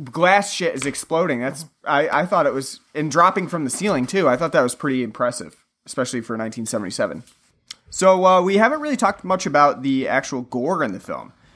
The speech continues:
Um, so what did you think about that whole, uh, I mean, 'cause in general, this film has been known to be fairly gory and, like, almost, like, in a,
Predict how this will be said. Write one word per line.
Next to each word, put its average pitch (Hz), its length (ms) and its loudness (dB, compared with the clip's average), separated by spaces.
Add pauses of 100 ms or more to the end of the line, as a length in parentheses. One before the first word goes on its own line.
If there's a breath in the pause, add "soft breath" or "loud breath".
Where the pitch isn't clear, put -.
(120)
Um, 123 500 2
so 135 580 2 (440)
what 139 240 -2
did 185 160 -2
you 185 220 -4
think 180 340 -6
about 139 500 4 (600 soft breath)
that 127 540 0
whole, 123 600 0
uh, 117 460 2
I 135 100 2
mean, 143 240 0 (240 loud breath)
'cause 156 180 0
in 170 220 -2
general, 196 380 4
this 170 220 -4
film 165 440 -2 (260)
has 160 320 2
been 151 220 2
known 131 300 2
to 127 100 -8
be 123 380 4
fairly 131 400 0
gory 123 460 0
and, 120 400 -2
like, 120 280 -8
almost, 147 320 0
like, 131 240 -2 (500 soft breath)
in 147 140 2
a, 123 340 2